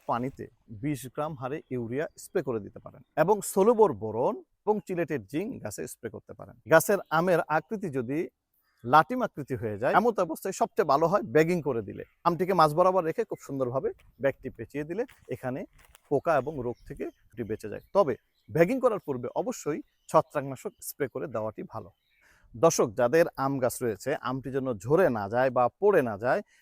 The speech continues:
ফ্রিকোয়েন্টলি পানি এবং সারের ব্যবস্থাপনা যদি থাকে, সঠিক সময়ে ছত্রাকনাশক এবং কীটনাশকের স্প্রে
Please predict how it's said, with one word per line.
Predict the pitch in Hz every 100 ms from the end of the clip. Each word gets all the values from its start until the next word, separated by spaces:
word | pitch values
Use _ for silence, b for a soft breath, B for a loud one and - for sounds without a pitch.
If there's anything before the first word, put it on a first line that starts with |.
| _
ফ্রিকোয়েন্টলি | - 185 202 196 196 -
পানি | 143 143 185 -
এবং | 135 123 120
সারের | 135 131
ব্যবস্থাপনা | 123 110 113 143 135 113
যদি | 104 101 -
থাকে, | 120 180 214 b b
সঠিক | - - 208 254
সময়ে | - 139 117 123 175 -
ছত্রাকনাশক | 135 - 120 127 175
এবং | 165 151
কীটনাশকের | 131 113 120 135 131 110
স্প্রে | - 139